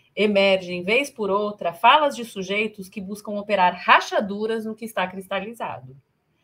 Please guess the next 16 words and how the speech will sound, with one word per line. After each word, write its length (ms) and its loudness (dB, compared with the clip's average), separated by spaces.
É 100 0
exatamente 640 0
como 180 -2
auxiliar 920 4
de 120 -10
produção 580 -6
de 120 -10
tais 400 0
emergências 840 -6
que 120 -14
um 80 -8
psicólogo 540 -4
pode 260 -4
encontrar 400 -8
seu 160 -16
lugar. 360 -12